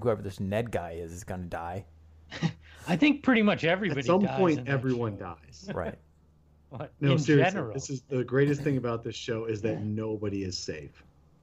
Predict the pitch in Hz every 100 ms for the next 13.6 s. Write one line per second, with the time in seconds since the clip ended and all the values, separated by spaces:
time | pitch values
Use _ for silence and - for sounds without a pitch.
0 | - 104 101 110 101 101 92 104 95 92
1 | 85 - - - 73 71 - - - -
2 | 76 - - _ _ _ _ _ _ _
3 | _ - - - - - - - - -
4 | - 131 127 120 117 113 107 - - 123
5 | 117 85 - - 127 131 131 117 - 104
6 | - 98 87 87 - - - - 117 117
7 | - _ _ - 107 101 92 - - _
8 | _ - _ - - - - - - -
9 | - - - - - - - 135 - -
10 | _ _ _ - 226 208 196 180 156 156
11 | 151 - 123 113 120 104 - - 113 95
12 | 92 - - - - 147 147 139 123 -
13 | 143 127 110 - 107